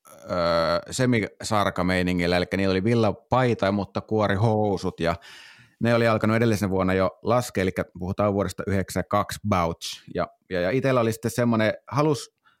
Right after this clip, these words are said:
laskea kovasti ja halus jotain uutta, ja tota, niin kuin me olin päätellyt jo aikaisemmin, että se lautailu ei ollut se juttu, koska se oli ohimenevä muoti-ilmiö, niin sitten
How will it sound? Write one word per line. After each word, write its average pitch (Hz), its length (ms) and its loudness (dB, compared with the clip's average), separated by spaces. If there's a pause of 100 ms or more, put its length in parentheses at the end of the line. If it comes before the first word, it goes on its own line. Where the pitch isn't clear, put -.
laskea 123 420 0
kovasti 147 380 0
ja 131 60 4
halus 135 180 2
jotain 139 240 0
uutta, 104 440 -2 (280)
ja 98 140 0
tota, 98 340 0
niin 101 140 0
kuin 98 100 -2
me 104 80 2
olin 107 280 2
päätellyt 107 380 2
jo 101 80 4
aikaisemmin, 101 440 2
että 98 140 0
se 92 100 -2
lautailu 98 360 2
ei 101 140 4
ollut 101 160 0
se 98 80 -2
juttu, 98 200 -2
koska 92 200 -4
se 87 60 -4
oli 95 80 2
ohimenevä 98 340 4
muoti-ilmiö, 104 520 2
niin 98 100 0
sitten 113 180 -2